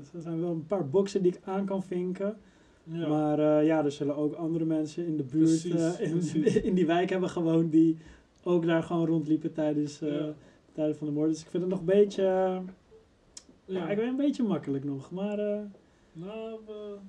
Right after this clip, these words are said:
Speaker 2: we zijn, we, we hebben pas één gehad,
Speaker 1: Dat
Speaker 2: dus we
Speaker 1: is
Speaker 2: gaan,
Speaker 1: zeker
Speaker 2: eh,
Speaker 1: waar,
Speaker 2: ga-,
Speaker 1: zeker
Speaker 2: ga-,
Speaker 1: waar.
Speaker 2: gelijk naar de tweede. Karl Feigenbaum, een vierenvijftig jaar oude Duitse schipper.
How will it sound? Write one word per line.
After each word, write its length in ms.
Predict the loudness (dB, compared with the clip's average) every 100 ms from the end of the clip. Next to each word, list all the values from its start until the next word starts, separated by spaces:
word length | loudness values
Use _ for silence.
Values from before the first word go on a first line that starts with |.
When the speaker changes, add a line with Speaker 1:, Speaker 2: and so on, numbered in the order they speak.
| -20 _
Speaker 2:
we 140 | -10 -4
zijn, 200 | -2 -2
we, 180 | -4 -2
we 60 |
hebben 220 | -2 -4
pas 200 | -6 -6
één 180 | -6 -8
gehad, 200 | -4 -4
Speaker 1:
Dat 80 | 0
Speaker 2:
dus 160 | -2 -2
we 60 |
Speaker 1:
is 60 | -2
Speaker 2:
gaan, 100 | 0
Speaker 1:
zeker 160 | 2 2
Speaker 2:
eh, 60 |
Speaker 1:
waar, 100 | 0
Speaker 2:
ga-, 80 | -2
Speaker 1:
zeker 240 | -2 -2
Speaker 2:
ga-, 60 | -2
Speaker 1:
waar. 80 | -2
Speaker 2:
gelijk 280 | -2 -2 -4
naar 200 | -4 -2
de 260 | -2 -2 -4
tweede. 440 | -4 -2 -4 -6 -12 -20 _ _ _ _ -4
Karl 480 | 0 4 4 2 -2
Feigenbaum, 960 | -16 -6 -2 -2 -2 -6 -4 -4 -4 -10 -20 _ _ _ _ _ -4
een 260 | -4 -4 -8
vierenvijftig 720 | -10 -6 -6 -6 -8 -10 -6
jaar 200 | -6 -4
oude 300 | -4 -4 -4
Duitse 360 | -4 -4 -6 -12
schipper. 460 | -4 -6 -6 -14